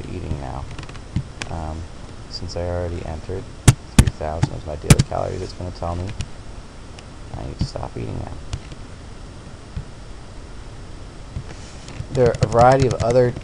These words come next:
types of, uh, condi-, conditional operations. Um, one of the common ones, very often computers have to decide between, do it, between doing one of two things.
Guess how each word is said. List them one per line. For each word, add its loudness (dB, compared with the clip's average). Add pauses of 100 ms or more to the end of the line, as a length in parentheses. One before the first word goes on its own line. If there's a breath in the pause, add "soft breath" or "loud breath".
(100)
types 4
of, 2 (300)
uh, -4
condi-, -4 (200)
conditional -4
operations. -2 (500)
Um, 2 (540)
one 2
of 2
the -10
common 4
ones, 0
very 2
often 2
computers -6
have -2
to -6
decide 2
between, -4 (380)
do 2
it, -2
between -4
doing -2
one 0
of -6
two -6
things. -2